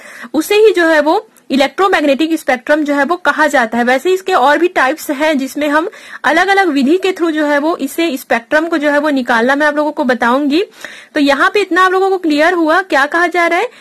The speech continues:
किसी पदार्थों के अणुओं मतलब किसी substance के अणु और radiation के बीच होने वाले जो भी यहाँ पे रिया-, जो भी यहाँ पे reaction हो रहा है, जो भी यहाँ पे, अ, जो भी यहाँ पे process हो रहा है,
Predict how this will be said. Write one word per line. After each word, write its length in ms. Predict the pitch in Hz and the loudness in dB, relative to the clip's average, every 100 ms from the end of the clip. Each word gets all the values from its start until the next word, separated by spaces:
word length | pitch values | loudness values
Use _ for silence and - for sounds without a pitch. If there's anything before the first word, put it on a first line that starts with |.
| - _ 311 | -20 _ -2
किसी 200 | 320 440 | 2 2
पदार्थों 560 | 349 277 247 240 349 | 2 2 2 0 -4
के 100 | 370 | -4
अणुओं 400 | - 254 254 330 | 0 0 0 0
मतलब 300 | 339 - 311 | -2 0 -2
किसी 240 | 320 320 339 | 0 -2 0
substance 560 | 285 247 - 294 349 | -2 -2 -2 -2 -2
के 100 | 381 | -2
अणु 420 | 392 233 262 381 - | 0 2 2 -2 -2
और 240 | 226 285 370 | 0 2 2
radiation 540 | 277 254 247 247 359 | 2 2 0 0 -2
के 160 | 370 349 | 0 0
बीच 260 | 277 339 | 0 -2
होने 280 | - 262 294 | 0 0 2
वाले 220 | 339 339 | 2 0
जो 200 | 269 311 | 0 0
भी 120 | 349 381 | 2 2
यहाँ 240 | 294 339 | 2 0
पे 120 | 370 | 0
रिया-, 300 | 294 240 185 | 0 0 0
जो 180 | 226 320 | 0 2
भी 140 | 359 | 2
यहाँ 260 | 349 277 320 | 2 2 0
पे 220 | 339 339 415 - - - | 0 -2 -4 -14 -20 -6
reaction 440 | 226 277 262 349 359 | 0 0 0 -2 0
हो 140 | 349 | 2
रहा 100 | 311 | 2
है, 60 | 311 | 2
जो 180 | 294 302 | 0 0
भी 120 | 330 | 2
यहाँ 320 | 247 254 294 | 2 0 0
पे, 200 | 320 320 | 0 -2
अ, 60 | 339 196 226 226 226 226 - | -2 0 2 4 2 2 -2
जो 160 | 214 302 | -2 2
भी 100 | 339 | 2
यहाँ 160 | 320 | 2
पे 60 | 330 | -2
process 460 | 330 285 294 381 349 | 0 0 2 0 2
हो 100 | 247 | 2
रहा 120 | 220 | 2
है, 160 | 208 | 0